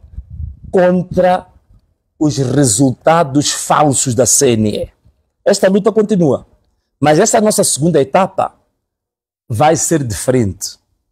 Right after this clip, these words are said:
O lema da nossa manifestação nacional vai ser uma manifestação nacional contra raptos, sequestros,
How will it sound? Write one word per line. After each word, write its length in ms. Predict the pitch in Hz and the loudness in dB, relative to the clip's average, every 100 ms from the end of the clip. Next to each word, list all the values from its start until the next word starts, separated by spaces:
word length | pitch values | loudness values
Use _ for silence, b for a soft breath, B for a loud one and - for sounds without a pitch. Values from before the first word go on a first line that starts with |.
| _ _ _ _ | _ _ _ _
O 100 | 135 | 0
lema 840 | 139 165 233 208 143 139 175 - - | 2 4 2 2 2 0 -2 -6 -10
da 180 | 123 135 | -2 0
nossa 400 | 135 165 - 135 | 2 0 0 -2
manifestação 760 | 135 131 - 131 120 - 156 | -2 -4 -4 -8 -6 -2 0
nacional 840 | 156 185 262 - 185 160 131 110 _ _ _ _ _ _ _ - | 2 2 0 0 0 2 0 -2 _ _ _ _ _ _ _ -2
vai 120 | 123 | 0
ser 460 | - - 143 117 110 _ _ _ - | 0 2 2 2 -4 _ _ _ -4
uma 160 | 165 190 | 2 2
manifestação 960 | 180 160 151 - 147 - 131 - 190 | 4 2 0 -2 -6 -4 -4 0 0
nacional 800 | 170 180 190 - 135 139 180 - _ _ _ _ _ _ _ _ | 2 2 0 -2 0 2 0 -4 _ _ _ _ _ _ _ _
contra 920 | 240 269 294 254 170 202 196 135 - _ _ _ _ _ 139 | -8 -2 0 0 0 0 0 -2 -8 _ _ _ _ _ -4
raptos, 1000 | 143 170 233 240 - 254 220 - - _ _ _ _ _ _ _ _ | -4 -2 -4 -6 -6 -4 -2 -4 -10 _ _ _ _ _ _ _ _
sequestros, 1300 | - - 202 165 - 240 202 - 226 214 - - | -6 -2 -2 -2 0 0 0 -2 0 0 -2 -10